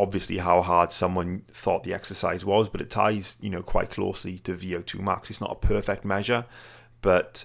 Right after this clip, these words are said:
um, sorry, not V O two max, but how much of someone's V O two max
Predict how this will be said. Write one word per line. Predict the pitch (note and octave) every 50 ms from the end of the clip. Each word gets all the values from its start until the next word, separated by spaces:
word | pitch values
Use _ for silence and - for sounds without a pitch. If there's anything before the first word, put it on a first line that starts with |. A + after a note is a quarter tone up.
| -
um, | G#2 F#2+ F#2 F2+ F2 F2+ F#2 - _ _ - - - - - - _ _ _ _ _ _ _ _ _ _
sorry, | - - A2 G2 F#2 F2+
not | F2+ G2 A2+ - - A#2 G#2
V | A2 A2 A2
O | G#2
two | G2+ - - - F#2 F2
max, | F2 F2+ F2 F2 F2 - -
but | - E2+ -
how | - G#2+ G2+ F#2+
much | F#2+ F#2+ F#2+ F2 - - - - -
of | G2+ G2 F#2 F#2 -
someone's | - - G2 F2+ F2+ F2+ E2+ E2
V | F#2 F2+ F2 F2
O | E2+ E2+
two | - - F#2 F2
max | F2 E2+ E2+ - - - - - -